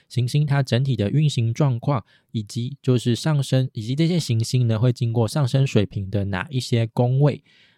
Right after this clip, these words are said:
那如果你是听 Podcast 的听众，你可能就看不到这张图啊。如果你有兴趣的话，可以去我的 YouTube 频道哦，搜寻影片，那就可以看一下这张图大概是长什么样子咯。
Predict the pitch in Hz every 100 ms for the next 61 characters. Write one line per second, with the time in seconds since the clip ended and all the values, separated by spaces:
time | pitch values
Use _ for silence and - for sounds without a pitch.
0 | _ 131 135 120 113 156 170 123 147 127
1 | 131 135 139 _ _ _ - 139 143 143
2 | - - 110 104 107 104 107 95 98 101
3 | - 113 104 98 101 98 - - - _
4 | 107 101 117 139 147 147 - - 147 123
5 | 107 120 - _ _ _ 123 110 131 104
6 | 95 101 92 _ _ _ 147 165 170 139
7 | 107 101 113 98 95 - 120 113 101 90
8 | 123 - _ 104 98 110 - 101 98 113
9 | 95 107 - 127 127 107 92 - 107 101
10 | 92 98 87 90 - 95 90 107 104 -
11 | 117 156